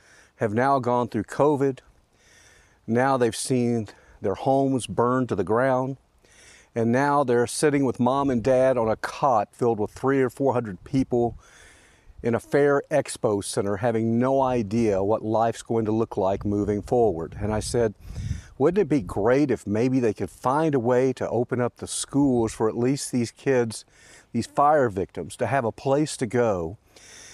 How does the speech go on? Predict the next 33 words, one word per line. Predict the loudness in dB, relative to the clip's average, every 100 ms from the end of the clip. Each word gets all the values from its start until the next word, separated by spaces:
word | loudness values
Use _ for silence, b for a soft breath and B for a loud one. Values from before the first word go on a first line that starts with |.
| B B B -6
and | -2 2 2 0 -2 B B B B B B B B B B B
be | 2
in | 4
an | 4
environment, | 2 4 4 6 2 2
a |
loving, | 2 4 4 4 2
enriching | 2 2 0 0 0
environment, | 0 2 4 4 2 0 -4
and, | -8 -8
uh, | -10 -12 B B B B B -4
have | -2
a |
nice | 0 0 -2
lunch | 0 2 2 0 -4
and | -6
just | -6 -4
have | -2 -2
a |
little | -2 -2 -2 0 2 0
bit | -2 0
of | 2
normalcy | 0 0 2 2 0 -2 -4
return | -4 -6 -6 -2 -2 -2
to | -2
their | 0 0
lives?" | 0 -2 -6 -10 -12 -16 -16 -18 b b b b b b b b b b
I | -10
said, | -4 -2
"Wouldn't | 0 0 0
that | 0 0
be | 0 -2
great?" | -2 -6 -6 -8